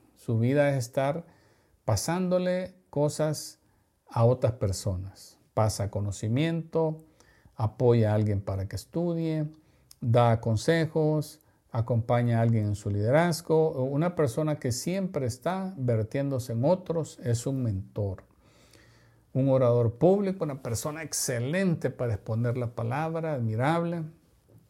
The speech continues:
Eh, también es un legado,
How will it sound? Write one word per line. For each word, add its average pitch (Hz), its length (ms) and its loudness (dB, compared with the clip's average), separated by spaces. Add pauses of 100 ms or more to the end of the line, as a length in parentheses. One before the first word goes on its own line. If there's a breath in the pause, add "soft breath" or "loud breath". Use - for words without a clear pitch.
(760)
Eh, 101 500 -4
también 113 400 2
es 117 200 -2
un 117 200 -2
legado, 156 520 0